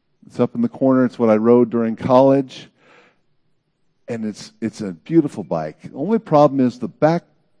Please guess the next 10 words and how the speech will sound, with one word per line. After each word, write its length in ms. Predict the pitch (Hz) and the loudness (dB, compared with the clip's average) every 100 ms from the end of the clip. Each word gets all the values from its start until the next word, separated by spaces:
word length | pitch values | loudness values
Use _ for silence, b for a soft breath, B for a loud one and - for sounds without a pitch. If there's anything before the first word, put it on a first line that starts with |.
| _ _ | _ _
wheel 340 | 110 123 135 127 | -2 4 4 4
is 200 | 104 95 | -2 -6
bent. 720 | 73 _ - 78 67 - - _ _ _ _ _ _ _ _ _ _ _ _ _ _ _ - | -8 _ -10 -8 -10 -20 -20 _ _ _ _ _ _ _ _ _ _ _ _ _ _ _ -12
And 100 | 101 | -12
so 360 | - 117 117 | 0 2 4
that 420 | 104 113 127 135 - _ _ _ _ | 4 4 4 0 -8 _ _ _ _
wheel 280 | 120 117 135 | 2 4 4
will 100 | 117 | 2
not 300 | 107 117 107 | -2 -2 0
rotate 580 | 110 147 165 120 104 104 | 0 0 -2 -4 -2 -2